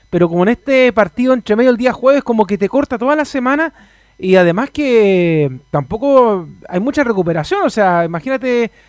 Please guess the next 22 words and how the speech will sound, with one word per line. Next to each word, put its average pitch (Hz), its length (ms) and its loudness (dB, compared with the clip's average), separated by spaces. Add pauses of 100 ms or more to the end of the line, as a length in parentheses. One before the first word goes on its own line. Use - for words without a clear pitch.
(120)
la 175 100 -2
Católica 202 360 0
sigue 226 180 -4
teniendo 220 260 -2
lesionados 220 540 0
de 208 80 0
cara 226 180 2
al 220 100 2
partido 220 320 0
del 226 60 2
domingo, 240 540 0 (360)
pensando 214 360 -2
que 208 60 0
el 185 40 -4
partido 208 340 0
de, 190 220 2
de 165 120 -4
mañana 214 420 -2
es 180 200 -8
igual 202 280 2
de 269 80 -2
importante, 240 800 -2